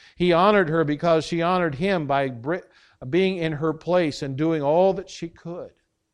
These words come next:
I wonder tonight, are you doing all you can? Are you faithful? The Lord would look at your life tonight. Would He be able to say, "Thou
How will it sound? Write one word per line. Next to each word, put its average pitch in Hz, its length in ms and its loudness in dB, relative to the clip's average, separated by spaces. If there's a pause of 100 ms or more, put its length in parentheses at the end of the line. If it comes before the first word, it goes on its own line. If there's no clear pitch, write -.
(640)
I 160 60 -10
wonder 180 200 -4
tonight, 160 340 -2
are 143 120 -6
you 151 100 -4
doing 180 340 -4
all 160 300 -10
you 143 120 -10
can? 143 360 -16 (2500)
Are 147 100 -6
you 147 140 -6
faithful? 170 520 -8 (1040)
The 151 80 -6
Lord 180 240 2
would 160 160 -4
look 180 200 -2
at 143 120 -12
your 175 140 -2
life 175 420 -2 (160)
tonight. 165 540 -6 (500)
Would 160 140 0
He 170 60 2
be 165 200 2
able 180 160 0
to 156 60 -4
say, 170 280 -4
"Thou 170 480 0